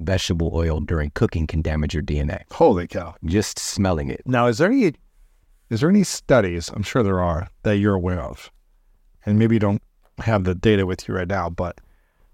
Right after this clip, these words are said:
Speaker 2: are there any studies that talk about if you smoke cigarettes, smoke weed, smoke,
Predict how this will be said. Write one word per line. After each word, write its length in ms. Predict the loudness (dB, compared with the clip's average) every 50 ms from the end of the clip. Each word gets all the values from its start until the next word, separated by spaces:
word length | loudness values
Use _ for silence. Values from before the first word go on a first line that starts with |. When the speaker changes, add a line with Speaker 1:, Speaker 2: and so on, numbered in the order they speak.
| _
Speaker 2:
are 80 | -4 0
there 120 | 2 4
any 100 | 4 4
studies 420 | 2 2 2 4 4 4 4 2 0
that 120 | -2 -2
talk 260 | 0 2 2 2 0
about 420 | -2 -2 -2 -2 0 -2 -4 -6 -8 _ _ _ _ _ _ _ -20 -20 -20 _ _ _ _ _ _ _ _ _ _ _ _ _
if 160 | -4 -4 -2
you 540 | -2 0 2 4 4 4 4 2 0 -2 -4 -8 _ _ _ _ _ _ _ -20 -20 _ _ _ -14
smoke 640 | -12 -10 -6 -2 2 4 4 4 2 0 -4 -10 -18 -20 _ _ _ _ _ _ -20 _ _ _ _ _ _ -18
cigarettes, 800 | -10 -4 0 0 2 4 4 4 2 2 -2 -8 -12 -12 -14 -16 -18 -14
smoke 540 | -12 -10 -4 0 2 4 4 4 2 -2 -4
weed, 520 | 0 2 4 4 4 4 4 2 2 0 -4
smoke, 560 | -8 -4 -2 2 2 2 2 2 0 -4 _